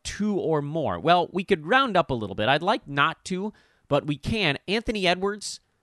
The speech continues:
the LaMelo Ball Anthony Edwards gap is at one point nine right now, but I, I believe that Yahoo is going to increase Edwards' pre-rank a little bit. He's also beating his pre-rank, so you have to kind of factor that into the mix as well. Is someone going,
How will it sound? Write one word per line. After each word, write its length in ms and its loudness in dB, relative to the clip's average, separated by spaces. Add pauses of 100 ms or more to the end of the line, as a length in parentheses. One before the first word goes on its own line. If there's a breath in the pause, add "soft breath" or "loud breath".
(360)
the 100 0
LaMelo 500 4
Ball 360 4
Anthony 420 -4
Edwards 340 -4
gap 340 4
is 120 -4
at 100 -6
one 360 -2
point 280 -4
nine 540 -4
right 260 0
now, 280 -2 (260 soft breath)
but 460 8 (1300)
I, 180 4 (120)
I 180 4
believe 460 0
that 180 0
Yahoo 300 4
is 100 -2
going 220 -2
to 80 -4
increase 480 -6
Edwards' 580 -6
pre-rank 580 0
a 60 -2
little 200 -2
bit. 240 0 (640)
He's 240 -4
also 240 2
beating 540 -2
his 180 -2
pre-rank, 680 -2
so 120 -6
you 120 -2
have 140 -4
to 60 -8
kind 160 -6
of 80 -6
factor 520 -6
that 280 -2
into 200 -6
the 60 -10
mix 220 -6
as 140 -8
well. 400 2
Is 140 -4
someone 360 -2
going, 380 -2